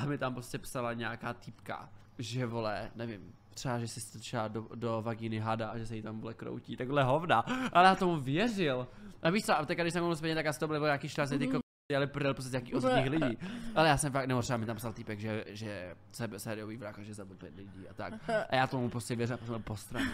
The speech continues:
Speaker 1: vole, že mě zabije tak nějaký týpek z Omegle.
Speaker 2: Mhm.
Speaker 1: Takže jako moje dítě určitě žádný, vole, s žádnou kontrolu, dostane Nintendo do ruky a na start, vole.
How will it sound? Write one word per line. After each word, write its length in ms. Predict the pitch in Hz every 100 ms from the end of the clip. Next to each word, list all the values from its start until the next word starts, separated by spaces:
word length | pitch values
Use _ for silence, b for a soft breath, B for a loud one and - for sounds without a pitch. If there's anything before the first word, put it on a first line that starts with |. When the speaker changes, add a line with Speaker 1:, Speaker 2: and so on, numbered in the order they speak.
| 107
Speaker 1:
vole, 140 | 107
že 120 | 107 110
mě 100 | 107
zabije 320 | - 110 107
tak 100 | 113
nějaký 220 | 110 113
týpek 260 | 117 113 113
z 40 |
Omegle. 420 | 107 101 - - - - B B B B B B
Speaker 2:
Mhm. 320 | 208 180 185 226 B B
Speaker 1:
Takže 200 | 139 139
jako 160 | 143 147
moje 160 | 147
dítě 240 | 147 139 143
určitě 300 | 127 127 135
žádný, 340 | 131 127 127
vole, 380 | 127 127 127 131
s 80 | 120
žádnou 220 | 135 123
kontrolu, 640 | 120 123 127 127 127 123 120 -
dostane 260 | 127 160
Nintendo 280 | 127 120 139
do 100 | 131
ruky 200 | 131 139
a 20 |
na 120 | 127 123
start, 280 | - 104
vole. 280 | 101 82 104